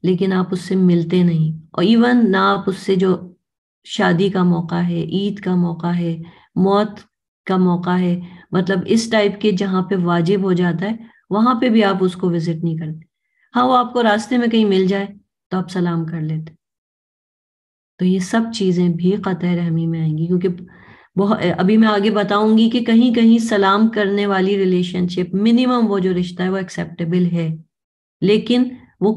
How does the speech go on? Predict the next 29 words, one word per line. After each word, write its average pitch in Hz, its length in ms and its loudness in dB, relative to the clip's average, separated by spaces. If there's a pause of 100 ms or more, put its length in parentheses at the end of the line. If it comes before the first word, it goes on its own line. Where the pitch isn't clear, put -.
कब 233 180 0
एक्सेप्टेबल 226 680 0
है 262 60 2
उस 226 160 0
पर 202 120 -4
हम 202 180 -2
आगे 175 260 0
बात 170 280 -2
करेंगे। 190 420 -2 (440)
अभी 208 260 4
इस 294 160 0
चीज़ 233 220 2
को 220 140 2
समझ 190 360 0
लें 208 320 -2 (360)
कि 226 100 2
कोई 240 260 2
ये 233 180 4
ना 254 220 0
समझे, 226 440 2 (260)
"हाँ, 262 260 2
वो 262 120 0
मुझे 247 200 2
मिलता 226 320 2
है, 233 60 4
मैं 233 120 4
सलाम 190 400 -2
कर 185 140 -4
लेती।" 170 420 -6